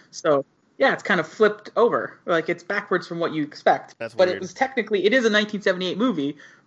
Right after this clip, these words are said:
Speaker 1: but not even the version that we as Americans are most familiar with.
Speaker 2: How did a, how did a indie movie from Pittsburgh be an international, like, film first?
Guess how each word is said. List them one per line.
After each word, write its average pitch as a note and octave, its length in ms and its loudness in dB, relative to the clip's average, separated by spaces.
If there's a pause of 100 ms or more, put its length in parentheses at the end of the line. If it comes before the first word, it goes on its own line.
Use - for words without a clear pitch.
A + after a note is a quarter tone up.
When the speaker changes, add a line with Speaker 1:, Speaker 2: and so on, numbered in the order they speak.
Speaker 1:
but E3 140 0
not F#3+ 160 2
even G3 180 -4
the F#3 60 -2
version F3 420 -2
that D3 160 -2
we F3+ 160 -4
as E3 100 -2
Americans D#3+ 440 0
are D3+ 60 -8
most D3 240 -8
familiar G3 280 2
with. A#2+ 300 -8
Speaker 2:
How C4 300 -2
did F#4 140 -8
a, A#3 220 -4
how F#3+ 160 0
did B3+ 160 -8
a G#3+ 220 -2
indie F3+ 340 -6
movie E3 320 -6
from C3+ 400 -10 (140)
Pittsburgh G#2+ 760 -4 (1160)
be C3+ 300 -4
an A#2+ 80 -4
international, A#2+ 880 -4 (180)
like, G#2 320 -8
film G2+ 560 -4
first? F#2 440 -10